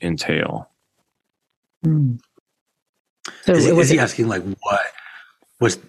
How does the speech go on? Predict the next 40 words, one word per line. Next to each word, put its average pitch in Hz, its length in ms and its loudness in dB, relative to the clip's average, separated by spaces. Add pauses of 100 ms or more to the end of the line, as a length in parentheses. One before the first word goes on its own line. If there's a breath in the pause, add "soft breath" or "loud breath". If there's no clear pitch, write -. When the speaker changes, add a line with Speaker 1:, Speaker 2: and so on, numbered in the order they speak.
(140)
Speaker 3:
what 110 260 2
would 101 160 2
you 101 140 -2
study 98 360 -2
to 90 380 -4 (240)
cultivate 101 440 -2
that 101 260 -2
virtue? 117 440 -2 (280)
Speaker 1:
Mm-hmm. 98 580 0 (360)
I 78 40 0
think 120 260 0
so. 80 180 -2
What 95 180 0
sort 117 220 2
Speaker 3:
Or - 40 4
Speaker 1:
of 104 100 -2
Speaker 3:
what, 104 240 -2 (220)
or - 120 2
is - 40 -2
Speaker 1:
course 123 160 4
Speaker 3:
he 127 80 2
Speaker 1:
of - 60 4
Speaker 3:
asking 117 180 4
Speaker 1:
study? 92 100 0
Speaker 3:
specifically, 120 340 0
what 107 120 0
did 104 100 -4
the 95 60 -4
Persians 123 480 -4
study? 98 360 -2
Speaker 1:
<laughs> - 60 -20 (240)
Yeah. 107 720 -2 (840 loud breath)
Uh, 90 400 0
yeah. - 220 -6 (280 loud breath)
Speaker 3:
'Cause, 143 300 0
'cause 175 160 0
Herodotus 147 540 2
actually 104 260 -2
tells 95 260 -4
us. - 300 -12